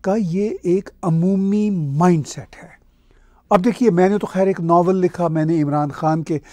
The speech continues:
हवाले से सिर्फ नावल नहीं लिखा। इमरान खान तो एक कॉन्टेक्स्ट है, उनकी पिक्चर, अ, इसमें है और जनरल बाजवा भी इसमें है। तो ये जो दो हाजी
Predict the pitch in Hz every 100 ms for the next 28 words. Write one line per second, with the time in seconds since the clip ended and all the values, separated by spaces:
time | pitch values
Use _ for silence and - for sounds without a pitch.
0 | - - 151 147 151 147 156 - 151 139
1 | 139 139 156 151 165 208 180 185 165 147
2 | 156 156 165 165 175 - - _ 190 170
3 | - 190 175 202 180 - 147 143 - 135
4 | 170 - 196 175 - - _ 156 151 156
5 | 156 240 269 - 175 165 143 160 196 -
6 | 160 151 156 147 139 160 156 156 147 147
7 | 156 175 170 156 175 233 165 - 170 156
8 | 175 _ - - _ 208 170 202 277 208
9 | 254 156 185 190 139 156 135 208 196